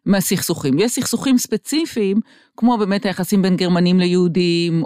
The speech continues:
או השלטון של האפרטהייד בדרום אפריקה, או אוסטרליה וקנדה, היחסים בין הלבנים לילידים.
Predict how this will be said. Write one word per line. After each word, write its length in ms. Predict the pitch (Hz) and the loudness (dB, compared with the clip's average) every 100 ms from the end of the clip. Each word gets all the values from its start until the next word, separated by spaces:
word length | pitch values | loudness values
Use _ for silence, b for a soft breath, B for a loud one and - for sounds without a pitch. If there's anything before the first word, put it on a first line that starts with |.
| - | -2
או 300 | 170 170 165 | -2 0 0
השלטון 440 | 170 - 165 175 | -2 -4 -4 -2
של 140 | 185 170 | -2 -2
האפרטהייד 420 | 165 170 175 156 | -2 -4 -4 -4
בדרום 320 | 165 160 160 | -2 0 0
אפריקה, 720 | 165 - 170 - 165 165 160 - - | 0 -2 -6 -4 -4 -2 -4 -4 -4
או 500 | 165 165 165 165 156 | -2 0 0 0 0
אוסטרליה 380 | - - 175 165 | -4 -4 -2 -2
וקנדה, 600 | 147 - 165 165 151 151 | -4 -4 -4 -2 -2 -2
היחסים 440 | 156 156 160 175 165 | -2 -4 -6 -4 -2
בין 100 | 160 | -2
הלבנים 380 | 156 156 160 175 | -4 -2 -2 -2
לילידים. 400 | 160 156 220 | -2 -2 0